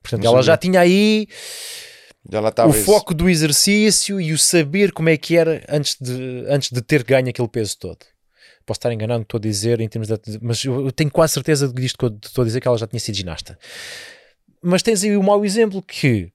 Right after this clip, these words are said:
Speaker 1: perderam imenso peso à custa de muitas horas de exercício superlativas. Nem eu faço aquilo, nem uma pessoa saudável. Aquilo, aquilo, aliás, aquilo não é para uma pessoa saudável.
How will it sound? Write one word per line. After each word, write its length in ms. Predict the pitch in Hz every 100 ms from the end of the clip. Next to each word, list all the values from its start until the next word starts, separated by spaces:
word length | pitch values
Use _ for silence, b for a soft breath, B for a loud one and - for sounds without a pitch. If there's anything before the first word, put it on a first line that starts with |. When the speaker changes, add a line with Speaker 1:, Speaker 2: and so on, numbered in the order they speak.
| _
Speaker 1:
perderam 380 | 135 131 143
imenso 340 | 143 131 123 -
peso 440 | - 113 113 202 311 _ _ _ _ _
à 120 | 120
custa 360 | - 175 - 117
de 100 | 120
muitas 380 | 240 247 160
horas 200 | 151 139
de 60 | 120
exercício 680 | 117 107 - 95 - - 180 _ _ _ _
superlativas. 1120 | - - - 190 180 151 - 110 110 165 - _
Nem 300 | - 170 226
eu 160 | 196 202
faço 320 | - 143 -
aquilo, 340 | 123 107 113 127
nem 140 | 196
uma 140 | 208
pessoa 580 | 180 - - 165 147 123
saudável. 580 | 110 - 165 156 147 127
Aquilo, 280 | 143 127 123
aquilo, 180 | - 127
aliás, 140 | 104
aquilo 180 | 117 160
não 60 |
é 40 | 156
para 100 | 131
uma 80 | 120
pessoa 180 | -
saudável. 400 | 107 101 95 -